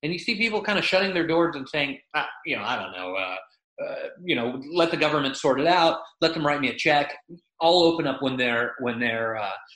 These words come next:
sort of, um, sort of back." Um, on one side, on the creative side, you see, I don't know, restaurants, right? You see them sort of offering a, um,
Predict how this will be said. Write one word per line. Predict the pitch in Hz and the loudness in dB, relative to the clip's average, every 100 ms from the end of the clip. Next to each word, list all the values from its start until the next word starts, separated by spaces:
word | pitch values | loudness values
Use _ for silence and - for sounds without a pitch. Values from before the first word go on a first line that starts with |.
| _ | _
sort | - 143 131 | 0 2 4
of, | 120 110 | 2 0
um, | 117 107 104 104 - _ - | -2 -2 -4 -10 -18 _ -6
sort | - 123 | 2 2
of | 107 101 | 2 -2
back." | 110 87 - - _ _ _ _ _ | -2 -2 -6 -18 _ _ _ _ _
Um, | 131 127 123 120 - | 2 2 0 -4 -4
on | 147 151 | -2 2
one | 196 302 | 2 2
side, | - 151 | 0 0
on | 135 139 | 0 -2
the | |
creative | 135 165 277 269 | -2 0 2 0
side, | - 131 127 135 | -2 -2 0 -2
you | |
see, | 139 - 180 170 - 160 - | -4 -2 -2 -4 -8 -8 0
I | 170 | 4
don't | 131 | 4
know, | 131 | 4
restaurants, | 131 156 - 120 87 - - | 4 2 0 -4 -6 -12 -10
right? | 117 120 127 - - _ | -2 -2 -2 -8 -20 _
You | 131 | -6
see | 135 - 151 | -6 -4 -4
them | 151 135 | -4 -4
sort | - 156 156 | -2 2 4
of | 135 | 4
offering | 139 143 - 147 143 139 | 2 0 0 -2 -2 -2
a, | 135 127 127 127 | -2 0 -2 0
um, | 123 120 117 113 | 2 0 -2 -8